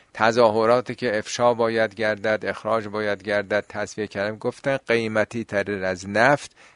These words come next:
همین کارشناسای ماست تو شرکت نفت. چرا می‌خواین اینا رو بیرون کنی؟ خب اون موقع نظام، نظام شاه بوده،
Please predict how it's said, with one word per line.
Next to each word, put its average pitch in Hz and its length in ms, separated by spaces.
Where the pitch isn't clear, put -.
همین 156 380
کارشناسای 120 720
ماست 147 440
تو - 100
شرکت 104 380
نفت. 92 320
چرا 156 200
می‌خواین 170 300
اینا 147 160
رو 135 60
بیرون 120 300
کنی؟ 95 280
خب 107 240
اون 156 120
موقع 156 260
نظام، 127 440
نظام 131 280
شاه 143 300
بوده، 131 320